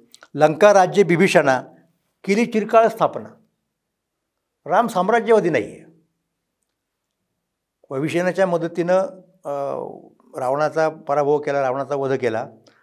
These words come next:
मग त्या लंकेच्या राज्यावरती त्यांनी अधिकार नाही सांगितला, अभिलाषा नाही धरली. "औदार्याची सीमा काय वर्णू रघुरामा",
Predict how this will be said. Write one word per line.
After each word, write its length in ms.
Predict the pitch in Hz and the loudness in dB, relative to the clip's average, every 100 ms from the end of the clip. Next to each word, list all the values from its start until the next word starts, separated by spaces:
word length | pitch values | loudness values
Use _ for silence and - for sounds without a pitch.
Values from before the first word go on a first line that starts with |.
| _ _ | _ _
मग 60 | - _ | -20 _
त्या 100 | 190 | 2
लंकेच्या 540 | 208 180 156 202 220 214 | 4 2 2 4 6 6
राज्यावरती 760 | 202 180 208 202 202 180 202 | 4 2 -2 -2 -4 -4 -6
त्यांनी 320 | 175 190 208 214 - - | -6 -4 -4 -8 -12 -6
अधिकार 300 | 156 175 202 | -4 -2 -4
नाही 160 | 175 | -4
सांगितला, 320 | 135 104 107 120 - | -10 -14 -18 -20 -20
अभिलाषा 360 | 139 143 156 143 | -14 -8 -8 -8
नाही 140 | 139 | -8
धरली. 340 | 113 101 - _ _ _ _ _ _ _ _ _ _ - | -8 -12 -20 _ _ _ _ _ _ _ _ _ _ -4
"औदार्याची 640 | 135 143 208 240 233 233 247 | 0 4 6 8 4 4 0
सीमा 340 | 202 156 131 | 2 4 2
काय 300 | - 156 185 | 0 -4 -2
वर्णू 300 | 180 165 170 | -4 -6 -6
रघुरामा", 400 | 147 120 117 | -6 -6 -10